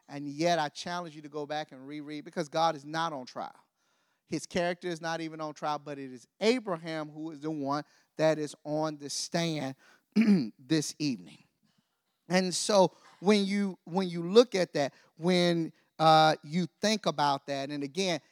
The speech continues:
he's on trial, and God is letting him know this is only a test. Now, when you think about tonight's title, that this is only a test. Now,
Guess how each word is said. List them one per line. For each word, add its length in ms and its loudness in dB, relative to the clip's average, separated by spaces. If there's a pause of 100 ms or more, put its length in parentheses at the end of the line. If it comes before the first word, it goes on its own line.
he's 260 -4 (120)
on 260 0
trial, 500 -4 (240)
and 140 -12
God 320 6
is 120 -10
letting 280 -4
him 140 -10
know 300 0 (100)
this 300 -2
is 160 -10 (100)
only 560 -2
a 160 -8
test. 540 -2
Now, 220 -4 (240)
when 160 2
you 220 2
think 180 -2
about 300 2
tonight's 500 -2
title, 540 0 (420)
that 140 2 (200)
this 380 0
is 240 -6 (120)
only 520 2 (160)
a 280 0 (140)
test. 680 -4 (680)
Now, 160 -2